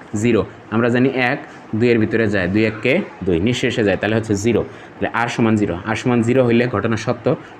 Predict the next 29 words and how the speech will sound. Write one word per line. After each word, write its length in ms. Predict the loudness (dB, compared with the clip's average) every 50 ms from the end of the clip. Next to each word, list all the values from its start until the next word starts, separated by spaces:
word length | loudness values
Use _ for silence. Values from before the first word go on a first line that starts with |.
| -20 -10 -6
তো 80 | -2
তাহলে 140 | -2 0 0
প্রিন্ট 280 | 0 0 0 0 0 -2
এস। 160 | -4 -4 -4 -4
এসে 220 | -4 -2 -2 -2
তখন 220 | -2 0 0 2 2
কত 160 | 2 0 0
ছিল? 220 | -2 0 0 2
ওয়ান। 320 | 2 2 2 0 0 -2 -4 -8 -14 -18 -20 -20 -10 -6
তার 160 | -2 0 0
মানে 180 | 2 2 2 2 2
হচ্ছে 280 | 0 -2 -2 -4 -2
আমাদের 280 | -2 0 0 0 -2 -2
দেখো 320 | -2 -4 -2 -2 -2 -2 -4 -6 -12 -20 -20 -16 -12
যে 260 | -6 -2 -2 0 0 -2 0
তিন 180 | 0 0 0 0
আর 100 | 0 -2
দুইয়ের 240 | 0 0 0 0 0
গসাগু 400 | -2 -4 -4 -4 -2 -2 -2 -2 -2
এক 140 | -6 -6 -8 -10 -10
প্রিন্ট 200 | -8 -8 -6 -6
হয়ে 120 | -8 -8 -8
গেছে। 200 | -10 -12 -14 -16 -16 -16 -16 -14 -16 -16 -18 -18 -20 -20 -20 -20 -20 -20 -20 -12 -12
আশা 200 | -6 -2 0 0
করি 160 | 2 2 0
তোমরা 240 | 0 0 0 0 0
গসাগু 320 | 0 -2 -2 0 0 0
এটা 180 | 2 2 0 0 0
বুঝছো। 340 | -2 -4 -4 -2 -2 -2